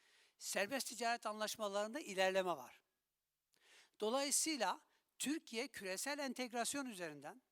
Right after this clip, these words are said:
Türkiye yapısal dönüşüm üzerinden ve dezenflasyon üzerinden daha verimli, daha rekabetçi bir ekonomiye kavuşacak. Bunun için yapmamız gereken şey,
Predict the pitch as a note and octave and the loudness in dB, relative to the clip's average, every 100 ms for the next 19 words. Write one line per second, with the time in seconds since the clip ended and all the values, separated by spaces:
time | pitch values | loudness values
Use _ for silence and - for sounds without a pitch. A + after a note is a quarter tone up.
0 | _ _ _ - _ - - - - A#3 | _ _ _ -20 _ -4 -4 -4 -2 0
1 | C#4 D#4 _ _ _ _ _ _ _ _ | 0 -4 _ _ _ _ _ _ _ _
2 | E3 G3 B3 - C4+ C4+ G#3+ A3+ A#3 - | -2 0 0 2 4 4 2 0 0 0
3 | C#4+ G#3 F3 D#3+ D#3 F#3+ C4 C4+ _ F3 | 0 0 -2 -2 -2 -2 -4 -12 _ -6
4 | F#3 A3+ A3 A3 F#3+ A3+ G#3 B3+ A#3+ F3+ | -2 0 0 -2 0 -2 0 -2 -4 -2
5 | F3 D#3+ A3 A3+ - F#3+ G3+ C4+ A#3+ A3 | -4 -2 -6 -6 -4 0 2 2 2 0
6 | G3+ G#3 C#4 A3 F#3 B3 A#3 - G#3 G#3+ | 0 -6 -4 0 4 4 2 2 0 0
7 | G#3+ C4+ B3 A#3 A3 A3+ A#3 A3 G#3+ F#3 | -6 -8 -6 -6 -4 -6 -6 -6 -6 -6
8 | D3+ D3+ C3 A2+ _ _ _ _ _ _ | -6 -10 -12 -18 _ _ _ _ _ _
9 | _ _ _ - C4+ C4 - A#3 A#3+ A#3 | _ _ _ -4 -4 -2 -4 0 2 2
10 | G#3+ F3+ G3 F3+ F3+ F3 E3+ C4+ C#4+ | 0 0 2 2 0 -2 2 2 0